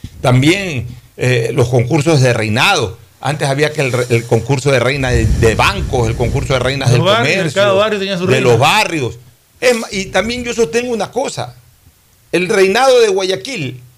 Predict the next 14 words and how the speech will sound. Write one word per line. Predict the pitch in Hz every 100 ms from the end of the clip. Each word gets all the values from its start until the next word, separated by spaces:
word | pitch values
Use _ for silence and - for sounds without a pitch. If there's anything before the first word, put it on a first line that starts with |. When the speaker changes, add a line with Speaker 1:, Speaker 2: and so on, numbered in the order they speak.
| _ _
Speaker 1:
no | 170 220
debe | 247 277 233
de | 196
ser | 240 233
por | 226
inscripciones. | 214 156 160 - 285 226 98 - _ _ _ _ _ _ -
El | 180
reinado | 185 202 233 277 262
de |
Guayaquil | 226 214 202 254 240
tiene | 226 240 226
que | 214 220
establecerse | 180 - 185 185 - 233 240 190
un | 220 226